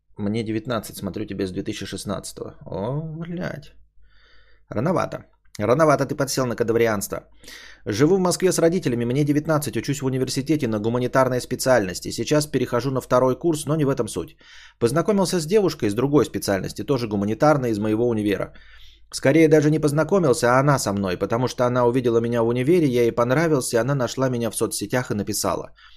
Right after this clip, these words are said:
Для меня это было странным, потому что я, как истинный кадаврианец, выгляжу не очень презентабельно, хотя опрятный и так далее. Но вешу очень мало и высокого роста, поэтому я себе не сильно нравлюсь и не уверен в себе.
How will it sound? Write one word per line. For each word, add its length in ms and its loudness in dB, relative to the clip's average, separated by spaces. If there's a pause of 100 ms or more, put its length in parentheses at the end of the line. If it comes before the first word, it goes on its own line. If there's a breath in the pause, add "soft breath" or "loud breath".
(160 soft breath)
Для 200 0
меня 240 4
это 140 0
было 160 4
странным, 420 0
потому 280 0
что 160 -4
я, 100 6
как 160 -2
истинный 340 -2
кадаврианец, 560 0
выгляжу 360 -2
не 120 2
очень 360 0
презентабельно, 640 0
хотя 280 -2
опрятный 580 -2 (360 soft breath)
и 80 -6
так 180 -2
далее. 340 0 (480 loud breath)
Но 200 4
вешу 360 6
очень 280 4
мало 280 6
и 20 6
высокого 460 4
роста, 300 4
поэтому 580 2 (240)
я 240 4
себе 320 4
не 160 0
сильно 280 0
нравлюсь 520 4
и 140 -4
не 120 0
уверен 360 0
в 60 -10
себе. 360 -4